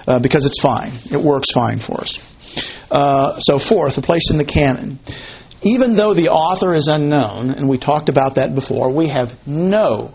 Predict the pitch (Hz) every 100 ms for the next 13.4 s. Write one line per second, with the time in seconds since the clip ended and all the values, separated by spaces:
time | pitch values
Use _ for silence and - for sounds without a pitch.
0 | - - 190 151 - - - - 143 143
1 | 143 156 190 247 233 - - 123 123 127
2 | - - - - 156 160 143 123 127 120
3 | - 120 151 135 127 123 - - - -
4 | - - - - - - 202 226 190 165
5 | 165 170 151 156 147 127 135 135 - 147
6 | - 143 165 208 185 170 156 165 156 143
7 | 117 127 127 117 113 - - 170 170 151
8 | 127 127 127 139 139 127 127 123 - 123
9 | 117 123 143 127 76 - - - - -
10 | - - - 143 139 147 135 147 165 214
11 | 196 196 170 165 165 135 139 127 131 143
12 | 170 151 147 143 143 151 143 139 139 -
13 | - - -